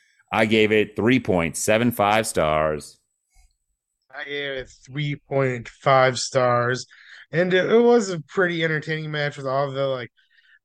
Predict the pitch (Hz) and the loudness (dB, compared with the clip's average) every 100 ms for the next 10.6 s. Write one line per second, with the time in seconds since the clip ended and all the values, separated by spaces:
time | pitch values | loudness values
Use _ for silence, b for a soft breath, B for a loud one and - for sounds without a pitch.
0 | _ - 156 151 143 151 143 147 139 135 | _ -4 0 0 0 0 0 0 -4 -10
1 | 147 156 139 143 135 143 131 135 135 143 | -12 -8 -6 -6 -6 -8 -4 -4 -4 -8
2 | 143 135 151 156 156 165 151 - _ - | -8 -4 -2 0 0 0 0 -6 _ -10
3 | 180 185 185 175 - 170 175 175 143 170 | -8 -6 -4 -6 -2 0 0 -2 -4 -6
4 | 160 131 - 160 165 156 156 160 160 156 | -6 -12 -14 -8 -6 -6 -4 -4 -4 -8
5 | B B _ 156 147 127 147 - - 139 | B B _ -6 -4 -4 -4 -4 -4 -2
6 | 143 147 - b b b - 147 147 147 | -2 -4 -10 b b b -4 -4 -4 -6
7 | 139 139 127 185 202 190 190 185 - 175 | -4 -4 2 2 4 2 2 0 -4 -4
8 | 170 165 165 156 151 143 139 - 123 131 | -2 -4 -4 -6 -6 -6 -8 -14 -12 -10
9 | 131 131 120 120 - - 120 117 117 - | -10 -12 -14 -14 -16 -16 -14 -14 -14 -14
10 | 123 - 123 120 135 135 | -16 -14 -16 -8 -6 -6